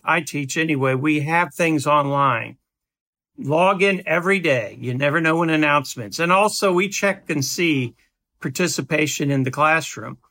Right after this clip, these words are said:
Email the professor. Connect with the professor if you can. As far as the second s-, group of students, those that are maybe coming back and a little slow on technology,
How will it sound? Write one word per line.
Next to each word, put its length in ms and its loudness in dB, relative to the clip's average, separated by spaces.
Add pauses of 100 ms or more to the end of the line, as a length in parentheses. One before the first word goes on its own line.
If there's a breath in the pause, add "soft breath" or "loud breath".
(520)
Email 420 2
the 120 0
professor. 800 -2 (760)
Connect 400 0
with 200 0
the 80 -4
professor 600 -4
if 120 -4
you 140 -2
can. 480 0 (540)
As 180 -2
far 240 4
as 140 -2
the 80 -4
second 400 -2
s-, 220 -10
group 360 -2
of 80 -4
students, 420 -2
those 200 4
that 100 0
are 80 0
maybe 280 2
coming 360 0
back 380 0
and 120 0
a 40 0
little 240 -2
slow 460 2
on 180 4
technology, 920 0